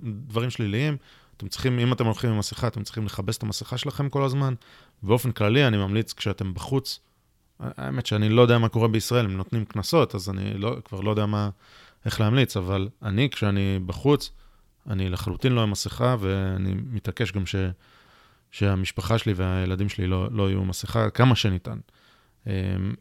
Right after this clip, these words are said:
אוקיי. עוד מילה אחת, אחרי שדיברנו על סגר ועל מסכות,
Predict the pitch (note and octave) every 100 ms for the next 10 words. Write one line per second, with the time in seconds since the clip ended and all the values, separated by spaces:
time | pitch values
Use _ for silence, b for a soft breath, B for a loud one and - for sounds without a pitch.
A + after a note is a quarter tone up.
0 | _ _ _ _ _ _ _ _ _ _
1 | _ - A2+ G2 - b b b b b
2 | b b _ _ _ _ D3 D#3 C#3 C3
3 | B2 A2+ - C3+ B2+ A2+ G#2 B2 A2+ G#2+
4 | G#2 G#2+ G2+ F#2+ - B2 A#2 G#2+ F#2 F#2
5 | F#2+ F#2+ G2+ - - E3 G3+